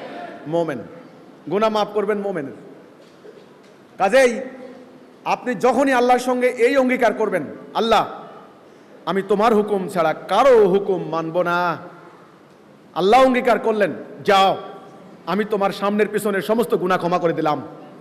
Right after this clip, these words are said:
সূরা ওয়াকিয়া আছে পরিষ্কার, ডান দিকের লোকেরা তো ডান দিকের, বাম দিকেরটা তো বাম দিকের। আল্লাহ রাব্বুল আলামিন হাসরের দিন পুরো মানব জাতিকে দুইটা ভাগে ভাগ করে ফেলবেন। আল্লাহ বললেন, "আজ তোমরা পৃথক হয়ে যাও,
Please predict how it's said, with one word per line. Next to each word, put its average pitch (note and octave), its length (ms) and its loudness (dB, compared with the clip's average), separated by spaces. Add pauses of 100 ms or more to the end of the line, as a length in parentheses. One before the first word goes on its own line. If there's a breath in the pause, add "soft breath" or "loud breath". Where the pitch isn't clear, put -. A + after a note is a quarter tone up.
(1040)
সূরা A3 160 2
ওয়াকিয়া A#3 460 4
আছে A3+ 200 -4
পরিষ্কার, G3+ 420 -2 (480)
ডান E3+ 240 -2
দিকের F#3 220 -2
লোকেরা G3 280 0
তো G#3 120 -4
ডান G3 220 -2
দিকের, G3+ 260 -2 (480)
বাম C#3 300 -8
দিকেরটা G#3+ 300 -4
তো A#3 140 -4
বাম A#3+ 240 0
দিকের। B3 280 -2 (960)
আল্লাহ F#3+ 200 0
রাব্বুল A3 240 2
আলামিন G#3+ 340 2
হাসরের G3 420 -2
দিন E3+ 240 -4 (380)
পুরো G#3 160 0
মানব G#3 280 -2
জাতিকে G#3 340 -2
দুইটা G3+ 240 -4
ভাগে G3+ 240 0
ভাগ G3 260 0
করে G#3+ 140 -2
ফেলবেন। G#3+ 340 0 (600)
আল্লাহ G3+ 220 2
বললেন, A3 300 2 (600)
"আজ G3+ 240 4 (100)
তোমরা G#3 240 0
পৃথক A3+ 380 0
হয়ে G3+ 220 0
যাও, F#3 420 2